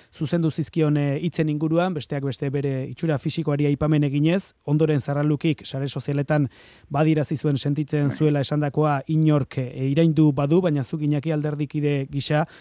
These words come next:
Speaker 1: ze iritzi duzu gertatutakoaz?
Speaker 2: Ba, jotzen dut hankasartu zula, eta berak badaki hankasartu zula, eta deitoratzen, eh, ditu hitz horiek.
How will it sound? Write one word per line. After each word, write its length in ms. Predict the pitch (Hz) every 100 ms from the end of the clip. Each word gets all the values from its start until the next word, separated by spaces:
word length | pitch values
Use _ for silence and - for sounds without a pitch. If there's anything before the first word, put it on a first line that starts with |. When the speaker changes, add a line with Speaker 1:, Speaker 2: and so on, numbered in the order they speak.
| -
Speaker 1:
ze 300 | - 147 143
iritzi 260 | 143 147 143
duzu 260 | 131 -
gertatutakoaz? 800 | 147 135 131 123 123 123 160 - - - _ -
Speaker 2:
Ba, 460 | 104 - 50 73 82
jotzen 240 | 139 139 110
dut 140 | 95
hankasartu 460 | 80 71 - - 76
zula, 320 | - 73 69 -
eta 160 | - 76
berak 220 | 80 78
badaki 260 | 78 78 73
hankasartu 420 | 78 76 - 80
zula, 400 | - 80 71 67
eta 360 | 69 73 73 73
deitoratzen, 640 | 78 85 80 - 76 73
eh, 280 | 76 73 73
ditu 340 | 78 - 76 76
hitz 160 | - -
horiek. 360 | 80 76 -